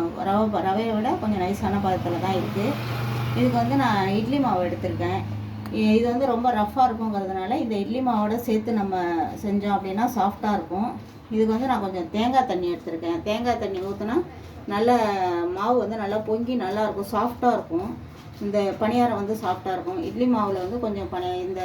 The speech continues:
தேங்காய் தண்ணி ஊத்துனா நல்லா இருக்கும். இட்லி கூட நல்லா இருக்கும். இதுக்கு வந்து நான் இப்போ என்னென்ன பொருட்கள் எடுத்துருக்கேன்னு காட்டுறேன். இது வந்து ஒரு கப்பு அளவு இந்த மாவு எடுத்திருக்கேன். இந்த கவுனி அரிசி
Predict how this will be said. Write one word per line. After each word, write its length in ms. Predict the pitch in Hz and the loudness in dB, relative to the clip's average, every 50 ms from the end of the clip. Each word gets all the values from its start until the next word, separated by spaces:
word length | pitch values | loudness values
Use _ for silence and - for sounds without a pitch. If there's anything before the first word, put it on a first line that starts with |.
| 180 - | -4 -2
தேங்காய் 280 | 202 208 214 220 214 208 | -2 -2 0 0 0 0
தண்ணி 180 | 202 190 185 | -2 -4 -4
ஊத்துனா 320 | 180 175 - 190 226 240 220 | -4 -4 -4 -4 -4 -2 -2
நல்லா 260 | 202 185 190 202 202 | -2 0 0 0 0
இருக்கும். 260 | 196 190 185 180 180 | -2 -2 -4 -6 -6
இட்லி 200 | 185 208 233 247 | -4 0 0 0
கூட 180 | 240 214 220 226 | 0 0 -2 -2
நல்லா 280 | 208 175 165 165 170 175 | -2 -2 -2 -2 -2 -4
இருக்கும். 340 | 165 160 - 170 185 220 247 - - - - - - - - - - - | -6 -6 -6 -6 -6 -6 -8 -10 -12 -16 -18 -18 -16 -16 -14 -14 -12 -8
இதுக்கு 240 | - 208 226 214 214 | -4 -4 -2 0 0
வந்து 200 | 214 208 226 269 285 | 0 0 2 0 2
நான் 180 | 269 226 185 180 | 2 2 0 0
இப்போ 160 | 170 175 190 | -2 -2 -2
என்னென்ன 340 | 190 190 208 233 247 247 240 | -2 0 0 2 2 2 2
பொருட்கள் 360 | - 262 247 233 - 240 220 | 2 0 -2 -2 -2 0 0
எடுத்துருக்கேன்னு 420 | 202 - 190 185 185 185 190 208 - | 0 0 -2 -4 -4 -4 -4 -6 -6
காட்டுறேன். 400 | 175 170 165 - 165 165 170 202 220 214 214 - - - - | -6 -6 -6 -2 0 0 0 0 -2 -4 -8 -10 -12 -12 -10
இது 120 | - 196 | -8 -6
வந்து 180 | 202 202 214 240 233 | -4 0 2 4 4
ஒரு 160 | 214 208 214 214 | 4 4 2 0
கப்பு 320 | - 214 214 - - 233 220 196 190 175 160 - | 0 -2 -2 -2 -2 -2 -2 0 0 -2 -4 -2
அளவு 240 | - 202 214 226 262 285 | 0 0 2 4 4 4
இந்த 160 | 269 226 196 | 2 2 2
மாவு 260 | 190 185 185 190 196 | 2 2 2 2 2
எடுத்திருக்கேன். 540 | 196 170 - - 156 160 - 175 170 202 240 - - - - - - - - - | 0 -2 -4 -6 -8 -6 -4 -2 -2 -2 -2 -4 -6 -10 -16 -18 -18 -18 -18 -18
இந்த 140 | - - 208 190 | -12 -10 -4 2
கவுனி 300 | - 214 220 240 247 240 | 4 4 6 6 4 4
அரிசி 320 | 220 208 202 208 - - | 4 4 2 0 -2 -4